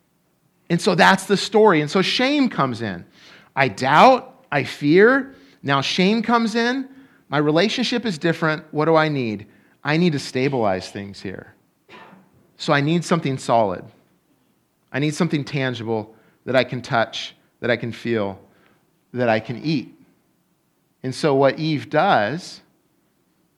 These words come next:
when the woman saw that the fruit of the tree was good for food and pleasing to the eye and also desirable for gaining wisdom, she took some and ate it. She also gave some to her husband who was with her, and he ate it.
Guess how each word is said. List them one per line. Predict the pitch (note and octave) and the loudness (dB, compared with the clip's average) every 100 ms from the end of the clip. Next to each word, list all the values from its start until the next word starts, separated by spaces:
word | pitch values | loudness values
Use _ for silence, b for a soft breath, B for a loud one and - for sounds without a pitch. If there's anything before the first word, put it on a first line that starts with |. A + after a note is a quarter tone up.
| _ | _
when | C#3+ | -8
the | D3+ | -4
woman | D3+ G3+ A3 | 0 0 0
saw | G#3+ E3 E3 | 2 6 6
that | F3+ | 4
the | F#3+ | -2
fruit | - D#3 D#3 | -6 -2 -2
of | |
the | E3 | -2
tree | - D3+ | -6 -4
was | D3+ C#3+ | -4 -6
good | - F3 F#3 | -4 -2 -2
for | - | -4
food | G#3 - C3+ A#2+ A#2+ B2 b b b b | -6 -2 -2 -2 -6 -10 b b b b
and | C3 | -12
pleasing | - F#3 G3 F3+ | -6 -4 -2 -2
to | D#3 D#3 | -4 -4
the | C#3 | 0
eye | D3+ E3 C3+ | 2 4 2
and | B2+ | 2
also | D3 E3+ | 0 -2
desirable | C#3 B2 C3 C3+ D3 C3 | -6 -4 0 2 0 -4
for | - | -8
gaining | A#2+ C3 A#2+ A#2 | -8 -8 -6 -4
wisdom, | E3 A3 A#2+ D3 F#3 _ _ _ _ _ _ _ _ _ b b b b - | -4 -4 -6 -6 -12 _ _ _ _ _ _ _ _ _ b b b b -10
she | - | -8
took | - B3+ B3 | 2 2 2
some | F#3 D3 | 0 0
and | D3+ | 0
ate | E3 F3 | 2 0
it. | - - _ b b b | 0 -14 _ b b b
She | - G3+ | 0 2
also | A3+ A3+ | 2 0
gave | E3+ F3+ | 2 2
some | E3+ F3+ | 2 0
to | F3+ | 2
her | F3+ | 0
husband | D3 C#3+ C3 C3 E3 - _ _ | 2 0 0 -4 -6 -10 _ _
who | - E3 | -2 0
was | E3+ | 0
with | D3+ F3 | 0 -2
her, | D3+ C#3 | 0 0
and | D3+ | 0
he | F3+ B3 | -2 0
ate | C3+ G2 | 0 -2
it. | E2+ - | -8 -16